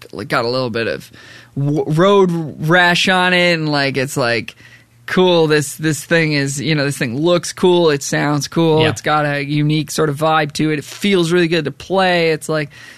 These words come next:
Speaker 1: you know, the, the, I just think that that's, that's really fun as
Speaker 2: Yeah.
Speaker 1: well.
Speaker 2: The problem
Speaker 1: And,
Speaker 2: is,
Speaker 1: um,
Speaker 2: though,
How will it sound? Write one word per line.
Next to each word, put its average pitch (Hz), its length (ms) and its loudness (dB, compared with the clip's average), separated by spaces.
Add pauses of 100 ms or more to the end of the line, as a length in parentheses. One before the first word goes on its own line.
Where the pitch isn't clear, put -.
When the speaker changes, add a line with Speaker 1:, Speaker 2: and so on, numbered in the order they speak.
(180)
Speaker 1:
you 226 140 2
know, 185 140 4
the, 160 200 2
the, 110 220 -8 (260)
I 82 320 2
just 170 140 -2
think 147 160 -2
that 120 200 -2
that's, 143 360 -2 (100)
that's 160 240 -2
really 147 140 -2
fun 156 340 -2
as 151 140 0
Speaker 2:
Yeah. 139 100 2
Speaker 1:
well. 151 300 0 (120)
Speaker 2:
The 151 100 0
problem 147 460 2
Speaker 1:
And, - 40 4
Speaker 2:
is, 147 160 4
Speaker 1:
um, 131 60 4
Speaker 2:
though, 113 260 -2